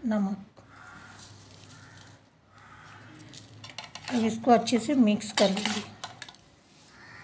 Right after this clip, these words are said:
हल्दी और नमक को मैंने mix कर दिया है। आप चाहें तो इसको हाथ से भी अच्छी तरह से mix कर सकते हैं।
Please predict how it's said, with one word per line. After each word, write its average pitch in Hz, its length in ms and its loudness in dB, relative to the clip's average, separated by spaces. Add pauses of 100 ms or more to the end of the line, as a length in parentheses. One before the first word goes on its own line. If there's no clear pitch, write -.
(1040)
हल्दी 247 380 10
और 277 120 10
नमक 220 420 10
को 277 80 8
मैंने 240 280 12
mix 220 300 4
कर 226 200 4
दिया 233 220 8
है। 285 200 6 (380)
आप 214 200 2
चाहें 240 300 10
तो 277 100 2
इसको 240 340 6
हाथ 196 200 4
से - 180 0
भी 247 120 6
अच्छी 233 220 2
तरह 240 200 2
से 220 160 0
mix 208 240 2
कर 220 180 0
सकते 254 360 -2
हैं। 311 180 -4